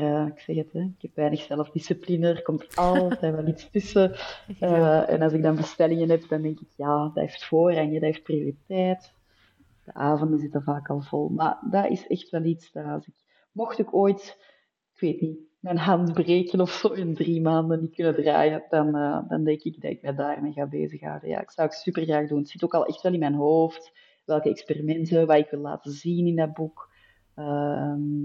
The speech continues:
Speaker 1: ja, absoluut. Ja, dus dat is, ehm, dat is zeker iets dat ik nog wil doen.
Speaker 2: Ja. Is er nou ook nog iets wat je wil meegeven aan de luisteraars?
Speaker 1: Eh, ik denk gewoon, eh, als je,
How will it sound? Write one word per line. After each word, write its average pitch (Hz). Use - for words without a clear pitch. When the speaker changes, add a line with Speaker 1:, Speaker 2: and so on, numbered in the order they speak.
Speaker 1:
ja, 139
absoluut. -
Ja, 156
dus 156
dat 151
is, -
ehm, 151
dat -
is -
zeker 156
iets 151
dat 139
ik -
nog 151
wil 147
doen. 151
Speaker 2:
Ja. 214
Is 349
er 370
nou 285
ook 294
nog 285
iets 277
wat 254
je 247
wil 233
meegeven 156
aan 160
de 151
luisteraars? -
Speaker 1:
Eh, 185
ik 175
denk 165
gewoon, 170
eh, 156
als -
je, 151